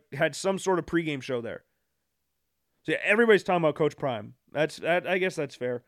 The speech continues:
Number two, Reggie Bush. Okay, this is what we talked about earlier. Heisman winners that never won, you know, guys that never won a Heisman.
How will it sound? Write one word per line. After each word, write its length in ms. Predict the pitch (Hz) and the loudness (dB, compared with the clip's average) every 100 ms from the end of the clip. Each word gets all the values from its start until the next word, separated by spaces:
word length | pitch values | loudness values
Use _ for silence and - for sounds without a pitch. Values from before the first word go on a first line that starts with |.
| _ _ _ _ _ | _ _ _ _ _
Number 220 | 202 240 | 4 4
two, 220 | - 247 | 4 0
Reggie 300 | 214 202 196 | 4 4 4
Bush. 260 | 170 180 180 | 2 4 4
Okay, 260 | 185 180 160 | 0 2 2
this 140 | 180 | 2
is 40 | 196 | 4
what 100 | 196 | 4
we 40 | |
talked 220 | 190 175 | 4 4
about 80 | 170 | 4
earlier. 340 | 139 127 127 - _ _ | 2 0 -2 -6 _ _
Heisman 300 | 185 185 170 | 2 2 2
winners 280 | 175 170 160 | 0 0 -2
that 280 | 156 156 147 - | 2 2 2 -4
never 220 | 143 147 | -6 -4
won, 200 | 139 131 | -4 -4
you 120 | 135 | -4
know, 160 | 135 127 - _ _ _ | -4 -6 -10 _ _ _
guys 180 | 190 202 | 4 6
that 120 | 202 | 6
never 180 | 202 196 | 4 4
won 140 | 196 | 4
a 40 | 180 | 2
Heisman. 580 | 165 170 156 160 156 | 4 4 4 -2 -4